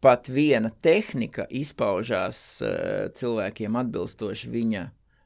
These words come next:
īpatnībām dažādi. Un tāpēc, e, e, pirmām, pirmkārt ir motivācija, e,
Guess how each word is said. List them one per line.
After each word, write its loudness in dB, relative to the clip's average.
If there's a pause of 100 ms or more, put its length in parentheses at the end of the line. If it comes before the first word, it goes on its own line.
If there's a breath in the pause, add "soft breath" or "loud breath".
(160)
īpatnībām -8 (200)
dažādi. -10 (2750)
Un 0 (120)
tāpēc, 2
e, 4
e, 2
pirmām, 2 (800)
pirmkārt 0
ir -2
motivācija, -2
e, -10